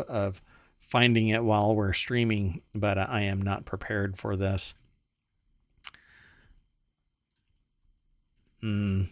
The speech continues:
let's see. Yeah. Let's not, I won't, I won't linger on this article. So I think that it's nothing more than that.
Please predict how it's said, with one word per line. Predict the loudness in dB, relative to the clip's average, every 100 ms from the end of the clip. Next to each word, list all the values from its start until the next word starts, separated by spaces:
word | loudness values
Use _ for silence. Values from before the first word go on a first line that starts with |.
| -6
let's | -4 -2
see. | 0 0 0 -2 -8 _ _ _ _ _ _ _
Yeah. | -6 -4 -4 -6 -10 _ _ _ -20 -20 -20 -20 _ _ 0
Let's | 2
not, | 6 6 4
I | 4
won't, | 6 6 4 0 0
I |
won't | 4 4 2
linger | 0 0 0
on | 0
this | 0 0
article. | -2 -2 -2 -2 -2
So | 0 2 2 -2 -8 -14 _ _ _ _ -20 -20 -20 -20 -20 _ _ _ _ _ _ -20 -20 -20 _ _ 4
I | 6
think | 6 4 4
that | 4
it's | 2 -2 -4
nothing | -2 -2 -2
more | 0 0
than | 0 -2
that. | -2